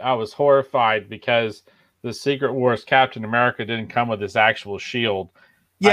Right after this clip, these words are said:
Speaker 1: had
Speaker 2: he
Speaker 1: to
Speaker 2: came with the
Speaker 1: actually
Speaker 2: gene-, yeah, ge-, in fact,
Speaker 1: Yeah.
Speaker 2: I ha-, I think I still have that figure somewhere. I've gotta go looking for it. I think,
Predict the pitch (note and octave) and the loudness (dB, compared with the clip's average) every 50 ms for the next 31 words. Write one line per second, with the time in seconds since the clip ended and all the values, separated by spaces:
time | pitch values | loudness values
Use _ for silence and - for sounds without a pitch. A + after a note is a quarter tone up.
0 | G3 C3+ C3+ C3+ - B2 - - B2+ C3 C3 - - F3 F3 E3+ A#2 A2+ - E3+ | 6 6 4 4 4 4 4 4 4 2 0 0 -2 0 0 2 2 0 0 -2
1 | E3+ - _ - E3 D#3+ D3 C#3+ D3+ C#3+ _ _ _ - D#3+ - _ _ - G3 | -4 -8 _ -4 -4 -2 -2 -2 -4 -6 _ _ _ -12 -12 -12 _ _ -2 0
2 | C3+ C4 C4 - - - C4+ D#4 C#4+ A3 C4 D4+ - - _ _ _ _ _ _ | 4 4 4 6 4 4 2 2 0 0 -2 -4 -4 -6 _ _ _ _ _ _
3 | - C#4+ D#4 D4+ - F4+ E4+ - F4 D#4+ - - D#4 B3+ E3+ F3+ F#3+ G#3+ G3+ G3+ | 2 2 2 2 0 -6 -4 -2 -2 -2 -2 0 -2 0 2 2 2 2 2 2
4 | A3 G3+ - - F3 D#3+ D3+ D3 C#3+ - - D#3+ C#3 C3+ C3+ B2+ A#2+ C3+ D3+ D3 | 0 0 0 -6 -6 -4 -4 -6 -8 -6 -6 -6 -6 -4 -4 -2 -2 -2 0 0
5 | G3 G#3 A3 G#3+ G3 G3+ F3+ E3 F3 F3+ F3+ - G3 F#3 F3 - C3+ C3+ B2 A#2 | 0 0 0 0 -2 -2 -2 -2 -4 -6 -6 -6 -8 -8 -8 -6 -6 -4 -4 -4
6 | B2+ C#3+ - G3 F#3+ | -4 -6 -8 -10 -14